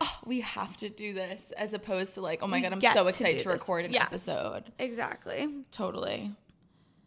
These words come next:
Speaker 1: And then honestly, the, the resentment of it comes from the fact that you have, like, five thousand other things to be doing. So it's not
Speaker 2: Exactly.
Speaker 1: even, like,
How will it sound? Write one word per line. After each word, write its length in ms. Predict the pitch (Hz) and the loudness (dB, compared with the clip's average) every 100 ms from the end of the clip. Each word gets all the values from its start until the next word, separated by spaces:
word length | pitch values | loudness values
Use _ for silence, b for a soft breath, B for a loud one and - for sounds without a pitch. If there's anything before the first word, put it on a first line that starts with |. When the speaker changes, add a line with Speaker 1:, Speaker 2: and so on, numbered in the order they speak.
| b b - | b b 2
Speaker 1:
And 120 | 233 | 6
then 200 | 214 208 - | 6 2 2
honestly, 380 | 208 202 254 277 | 4 6 4 0
the, 420 | 220 202 170 156 - - - | 2 4 4 2 -6 -16 -2
the 160 | 214 208 135 | -2 -2 -6
resentment 560 | 208 208 190 - 196 185 - | -2 0 0 -2 -4 -4 -2
of 120 | 170 | -2
it 160 | 170 | -2
comes 280 | - 196 180 | -4 -6 -6
from 160 | 190 175 | -8 -10
the 40 | |
fact 340 | 160 180 196 - | -6 -6 -6 -6
that 60 | |
you 100 | 175 | -6
have, 120 | 190 180 | -4 -6
like, 140 | 185 | -8
five 240 | - - | -6 -6
thousand 300 | - - - - | -6 -8 -8 -8
other 160 | - | -8
things 320 | 190 - 202 - | -8 -10 -10 -10
to 60 | |
be 120 | - - | -10 -8
doing. 380 | - - - 220 | -8 -8 -6 0
So 40 | 262 | 6
it's 40 | |
not 180 | 226 240 | 10 8
Speaker 2:
Exactly. 380 | 233 208 202 202 | 8 6 6 4
Speaker 1:
even, 200 | 196 190 | 0 0
like, 160 | 175 | -4